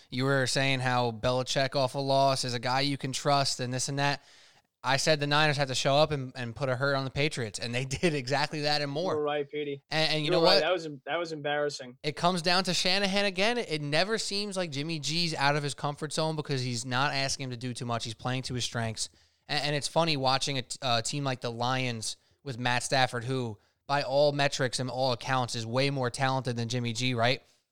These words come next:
Speaker 1: You know, but the Lions are playing these ridiculous games where it's close and it's down to the last second. They're either gonna blow it or they come back and win. And it's not sustainable. It, it's, you know, you're ripping your hair out if you're a fan.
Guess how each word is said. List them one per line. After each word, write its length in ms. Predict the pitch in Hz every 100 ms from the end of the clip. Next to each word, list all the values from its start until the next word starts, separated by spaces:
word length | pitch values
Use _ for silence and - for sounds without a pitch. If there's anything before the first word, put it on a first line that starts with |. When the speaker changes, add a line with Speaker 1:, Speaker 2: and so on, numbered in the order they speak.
| _ _ _ _
Speaker 1:
You 80 | 139
know, 240 | 131 117 - 117
but 100 | 139
the 80 | 135
Lions 340 | 131 143 151 135
are 40 |
playing 380 | - 143 143 135
these 180 | 131 117
ridiculous 600 | 123 - 147 147 131 113
games 360 | 139 143 131
where 160 | 107 113
it's 140 | 107
close 560 | - - 147 151 147 -
and 100 | 117
it's 120 | 113
down 260 | - 131 143
to 80 | 139
the 60 |
last 300 | 127 135 123
second. 280 | 135 135 131
They're 100 | 123
either 180 | 131 123
gonna 120 | 127
blow 360 | 110 120 131 143
it 80 |
or 80 | 127
they 120 | 120
come 200 | 117 131
back 220 | 127 131 131
and 120 | 127
win. 300 | 131 135 127 _ _ _ _
And 100 | 147
it's 140 | 131 139
not 220 | 160 170
sustainable. 800 | 156 - 165 175 170 165 165 165 - _
It, 240 | - 135 -
it's, 320 | 127 - -
you 100 | 131
know, 280 | 117 110 107 _ 101
you're 140 | 127
ripping 240 | 143 156
your 100 | 143
hair 240 | 131 160 165
out 160 | 156
if 160 | 147 -
you're 100 | 135
a 40 |
fan. 420 | 123 156 156 151